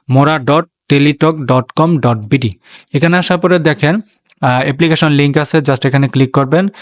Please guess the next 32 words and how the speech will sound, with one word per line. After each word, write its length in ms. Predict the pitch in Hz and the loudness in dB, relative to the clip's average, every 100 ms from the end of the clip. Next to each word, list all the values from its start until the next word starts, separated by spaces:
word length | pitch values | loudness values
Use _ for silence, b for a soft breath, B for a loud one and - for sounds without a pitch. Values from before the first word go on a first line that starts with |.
| B B | B B
অ্যাপ্লিকেশন 560 | 131 156 151 151 156 | -2 0 0 0 0
এখনও 340 | 151 139 151 156 | 0 0 0 2
শুরু 260 | - 151 | 2 2
হয়নি, 240 | 147 143 165 | 4 2 2
এর 160 | 139 | 2
জন্য 240 | 120 127 123 | 2 2 2
দেওয়া 260 | 120 120 | 2 2
নাই। 280 | 117 143 214 226 B B B | 2 2 0 -4 B B B
আগামী 340 | 131 143 160 | -2 0 0
বাইশ 320 | 139 139 143 | 0 -2 -2
তারিখ 240 | - 147 131 | -2 -2 -2
থেকে 200 | 147 156 | -2 -2
আপনারা 300 | - 131 123 | 0 0 0
আবেদন 340 | 113 123 131 | 2 2 2
করতে 280 | 123 123 131 | 0 0 0
পারেন। 340 | 131 135 202 208 B B - - | 0 0 -2 -4 B B -8 -2
So 120 | 170 | 0
দেরি 340 | 139 117 160 170 | 0 0 2 2
না 140 | 165 | 0
করে 240 | 160 156 | 2 2
অবশ্যই 520 | 185 135 135 143 - 170 | 2 2 0 0 0 2
আবেদন 400 | 127 131 139 139 | 2 2 2 2
করে 200 | 139 135 | 2 2
ফেলবেন। 420 | 139 131 160 196 B B B | 2 2 0 0 B B B
সরকারি 480 | - 135 131 147 | 0 2 2 2
চাকরি 360 | 139 139 - 143 | 2 0 2 0
একটা 240 | 127 135 | 2 0
জীবনকে 560 | 120 127 139 131 139 160 220 b b b - | 2 2 2 2 2 0 -2 b b b 0
লাইফ 240 | 123 135 | 0 0
চেঞ্জেস 380 | - 147 139 143 | 0 2 2 2
করে 260 | - 139 143 | 0 2 2
দেয়। 260 | 135 160 | 2 0